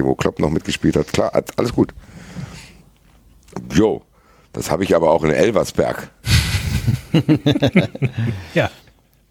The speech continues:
Speaker 1: Ja.
Speaker 2: Ja.
Speaker 1: So. Und die setzen sich nicht breitbeinig in die Bundesliga und nerven alle. Und die akzeptieren halt so, wir sind halt, freuen uns halt. Das will ich den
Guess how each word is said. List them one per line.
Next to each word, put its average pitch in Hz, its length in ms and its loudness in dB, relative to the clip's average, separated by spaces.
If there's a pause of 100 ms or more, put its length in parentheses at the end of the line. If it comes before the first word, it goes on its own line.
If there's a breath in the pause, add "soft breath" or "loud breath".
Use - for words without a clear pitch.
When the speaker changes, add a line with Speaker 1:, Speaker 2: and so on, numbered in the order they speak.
Speaker 1:
Ja. 101 280 2 (180)
Speaker 2:
Ja. 151 200 -2 (460)
Speaker 1:
So. 76 320 -2 (880 loud breath)
Und 117 280 2
die 107 240 6 (340)
setzen 101 360 0
sich 87 160 2
nicht 95 180 0
breitbeinig 73 520 0
in 78 40 0
die 76 80 4
Bundesliga 71 440 -2
und 65 120 0
nerven 60 320 0
alle. 55 200 -2 (400 soft breath)
Und 71 260 0
die 71 180 0
akzeptieren 85 540 0
halt 67 180 0
so, 117 260 0
wir 76 80 -4
sind 78 160 -2
halt, 78 180 2
freuen 101 340 0
uns 73 180 -4
halt. 71 160 0 (400 loud breath)
Das - 240 -6
will 90 100 4
ich 101 100 0
den 87 180 2